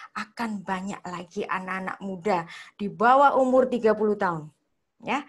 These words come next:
sudah mulai memikirkan negaranya dan tetap mencintai identitasnya sebagai orang Indonesia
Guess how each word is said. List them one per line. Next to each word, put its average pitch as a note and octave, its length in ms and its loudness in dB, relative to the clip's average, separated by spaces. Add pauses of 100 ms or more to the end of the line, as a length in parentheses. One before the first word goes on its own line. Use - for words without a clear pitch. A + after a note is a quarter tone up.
(460)
sudah - 640 -6
mulai F#3 640 -4
memikirkan F#3 1040 -10 (160)
negaranya D#3+ 640 -12 (480)
dan C4 400 0
tetap - 560 -2 (160)
mencintai F#3+ 1040 -4
identitasnya E3+ 960 -12
sebagai E3 480 -12
orang E3 320 -12
Indonesia E3 640 -6